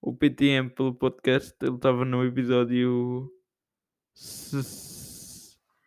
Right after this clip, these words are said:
a-, até posso vir aqui. Já que tô aqui, vou ver. E, e conheci o P T M. O P T M veio aqui em dezembro de dois mil e dezanove. Conheci ele, tipo, em setembro.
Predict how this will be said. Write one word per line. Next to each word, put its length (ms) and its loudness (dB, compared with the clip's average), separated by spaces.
a-, 220 8
até 140 2
posso 280 -2
vir 120 2
aqui. 460 0
Já 160 4
que 80 -18
tô 120 2
aqui, 300 4
vou 200 -2
ver. 200 2
E, 100 -4
e 200 0
conheci 540 2
o 100 2
P 100 -2
T 220 2
M. 400 0
O 60 -20
P 100 -2
T 100 0
M 180 0
veio 220 4
aqui 480 2
em 40 -12
dezembro 420 0
de 60 -8
dois 180 0
mil 180 -2
e 20 -6
dezanove. 580 -2
Conheci 420 -6
ele, 160 0
tipo, 240 -6
em 60 -2
setembro. 680 -2